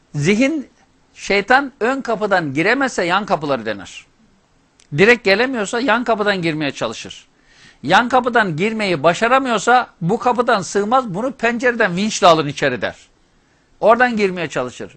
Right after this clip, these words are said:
Ona da başaramazsa bacadan. Noel Baba da bacadan girmeye çalışıyordu galiba. Bacadan girmeye çalışır.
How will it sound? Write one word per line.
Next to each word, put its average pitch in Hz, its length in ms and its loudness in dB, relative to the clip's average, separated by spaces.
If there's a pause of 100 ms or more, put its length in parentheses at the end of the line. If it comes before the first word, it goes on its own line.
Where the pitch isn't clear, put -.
(120)
Ona 247 240 -2
da 220 120 -2
başaramazsa 240 600 -4
bacadan. 196 520 0
Noel 185 340 -2
Baba 196 220 -6
da 151 120 -4
bacadan 139 320 -6
girmeye 127 280 -8
çalışıyordu 127 460 -12
galiba. 185 380 -8 (380)
Bacadan 233 420 2
girmeye 170 320 -2
çalışır. 131 420 -6